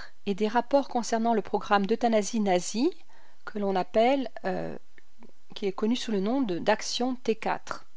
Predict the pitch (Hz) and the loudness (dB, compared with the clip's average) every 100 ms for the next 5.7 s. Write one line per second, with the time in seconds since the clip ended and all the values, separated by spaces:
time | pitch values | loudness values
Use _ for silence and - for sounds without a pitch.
0 | - - - - - - 220 - 226 196 | -8 -8 -8 -6 -4 0 0 2 2 2
1 | 220 233 214 - 190 202 214 208 - 214 | 2 2 0 0 0 2 0 0 -2 0
2 | 196 208 277 339 - - - - - - | 0 2 2 2 -2 -6 -6 -8 -8 -8
3 | - - - - - - 208 196 247 269 | -8 -8 -8 -8 0 6 6 6 0 -2
4 | 262 208 202 202 214 202 226 262 247 247 | -2 0 0 2 2 2 0 0 0 0
5 | 254 226 202 - 254 277 285 | 2 2 2 0 0 0 -2